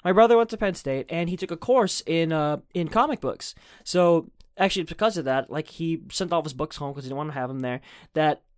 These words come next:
like, one day, there was a box in my house that had a copy of, like, the first two Sandman books. It had a copy of Understanding Comics. It had a copy of, uh,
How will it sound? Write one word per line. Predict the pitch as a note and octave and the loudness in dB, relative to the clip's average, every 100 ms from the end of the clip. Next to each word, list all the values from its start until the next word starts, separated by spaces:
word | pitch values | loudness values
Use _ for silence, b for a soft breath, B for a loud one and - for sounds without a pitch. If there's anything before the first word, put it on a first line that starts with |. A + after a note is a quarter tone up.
| _ | _
like, | E3 D3 | -4 -2
one | C#3 E3 D#3 | 2 2 2
day, | C#3+ C#3 - | 0 -2 -2
there | D3+ | -4
was | C#3 | -2
a | |
box | C3 C#3 C#3+ D#3+ | -2 2 2 2
in | D#3 | -4
my | B2+ | -4
house | B2 A#2+ | -4 -6
that | - C3 | -6 -8
had | D3+ D3+ | -4 -2
a | C#3+ | -2
copy | - C#3+ - C3+ | -2 -2 -2 -2
of, | C#3 C3 - | -2 -4 -6
like, | C3+ - | -8 -6
the | |
first | D3+ E3 E3 - | -4 -2 -2 -4
two | G#3 | -6
Sandman | F#3+ A#3 A3+ E3 C#3 | -2 0 0 0 -4
books. | C3+ C#3 - - b b | -4 -6 -6 -12 b b
It | - | -6
had | E3+ | -2
a | F3 | -2
copy | E3 D#3+ | 0 -2
of | D#3 | -2
Understanding | E3+ E3+ - F3+ E3+ | -2 -2 -2 -2 -4
Comics. | E3+ F#3+ F3+ - - - | -2 0 0 -2 -8 -8
It | D#3 | -4
had | D#3+ D#3+ | 0 0
a | |
copy | D#3 D#3 D#3 E3 C#3+ | 0 -4 -2 -2 0
of, | D3 B2 | 0 0
uh, | B2+ C3+ C3 B2+ | 2 2 2 -2